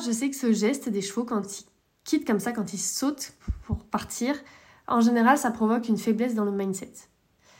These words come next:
Là, je voyais que le mien avait été préparé. Et de toute façon, même avec une préparation sur l'œil droit, imagine, j'aurais, j'aurais un petit peu mieux préparé à droite. Bon.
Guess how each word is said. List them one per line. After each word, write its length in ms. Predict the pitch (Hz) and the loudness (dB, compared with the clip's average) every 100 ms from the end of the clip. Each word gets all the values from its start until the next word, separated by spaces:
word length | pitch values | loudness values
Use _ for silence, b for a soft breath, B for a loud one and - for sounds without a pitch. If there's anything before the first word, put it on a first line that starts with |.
| b _ 302 302 | b _ -16 -4
Là, 220 | 233 254 | 6 6
je 80 | 262 | 8
voyais 280 | 226 208 262 | 6 6 4
que 120 | 254 | 2
le 100 | 202 | 4
mien 160 | 208 233 | 4 2
avait 160 | 208 | 2
été 160 | 190 214 | 0 -2
préparé. 320 | 208 196 190 - _ _ _ _ _ _ _ _ _ _ _ _ _ _ _ _ - | -6 -8 -12 -20 _ _ _ _ _ _ _ _ _ _ _ _ _ _ _ _ -4
Et 60 | 220 | 0
de 100 | 240 | 0
toute 180 | 294 | 0
façon, 320 | 277 226 214 - | 0 -2 -4 -2
même 220 | 226 269 | 4 6
avec 180 | 247 202 | 6 6
une 120 | 226 | 4
préparation 500 | 226 247 233 220 269 | 4 2 2 2 2
sur 160 | 262 240 | -2 -2
l'œil 140 | 190 | -2
droit, 220 | 175 175 - | -2 -6 -2
imagine, 400 | 202 196 208 226 | 0 2 4 4
j'aurais, 420 | 220 190 196 - | 4 0 -2 -2
j'aurais 200 | 202 202 | 0 0
un 100 | 202 | 0
petit 180 | 190 - | -2 -4
peu 140 | 226 | 0
mieux 160 | 220 220 | 4 4
préparé 420 | 220 214 202 202 | 2 -2 -2 -2
à 60 | 196 | -4
droite. 380 | 185 220 - - _ _ _ _ _ _ _ - | -6 -10 -14 -20 _ _ _ _ _ _ _ -10
Bon. 140 | 190 | -10